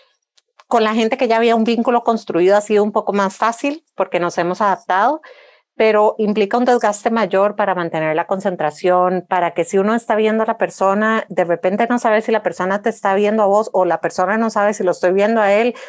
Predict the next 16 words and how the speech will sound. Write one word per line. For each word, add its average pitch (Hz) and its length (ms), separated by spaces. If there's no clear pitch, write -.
estoy - 180
viendo 202 220
a 226 40
la 202 120
cámara, 208 320
estoy 202 200
viendo 185 220
a - 20
la 220 140
pantalla, 202 520
estoy 185 340
desviada, 220 720
¿verdad? 175 340
A 254 80
veces, 233 500
eh, 170 340